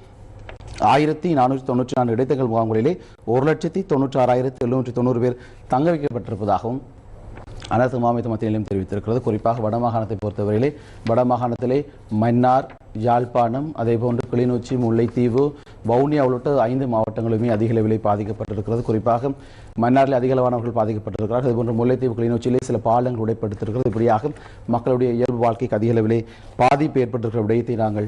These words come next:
பார்க்க வேண்டியிருக்கிறது. அதே போன்று கழனி கங்கையினுடைய தெற்கு கரையினுடைய வெள்ளக்கட்டுப்பாட்டு அணையினுடைய நீர்மட்டம்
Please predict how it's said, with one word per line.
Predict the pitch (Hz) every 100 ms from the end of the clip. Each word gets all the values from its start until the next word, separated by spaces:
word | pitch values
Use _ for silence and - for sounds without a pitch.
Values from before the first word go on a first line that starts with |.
| -
பார்க்க | 104 101 104
வேண்டியிருக்கிறது. | 104 101 104 127 127 202 - - - -
அதே | - 131 202 202
போன்று | 175 147 160 247 - - - - - - - - -
கழனி | 135 180
கங்கையினுடைய | 208 180 170 156 151 170
தெற்கு | 160 - 170
கரையினுடைய | 170 156 151 147
வெள்ளக்கட்டுப்பாட்டு | 127 131 143 139 127 131 120
அணையினுடைய | 123 123 127 120 - - -
நீர்மட்டம் | 127 170 170 151 143